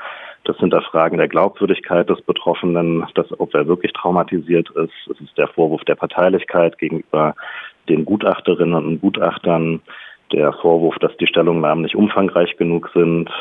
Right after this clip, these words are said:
äh, das Zurückweisen, weil der Vorwurf im Raum steht, dass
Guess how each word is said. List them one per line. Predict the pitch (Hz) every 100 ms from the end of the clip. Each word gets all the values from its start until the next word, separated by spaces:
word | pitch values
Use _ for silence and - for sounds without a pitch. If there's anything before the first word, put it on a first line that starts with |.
| -
äh, | 82
das | 78 82 -
Zurückweisen, | 85 87 87 80 82 82 82 80 82 73
weil | 80 80
der | 80 78 - -
Vorwurf | 85 80 82
im | 85
Raum | 80 78 80
steht, | - 82 80 -
dass | -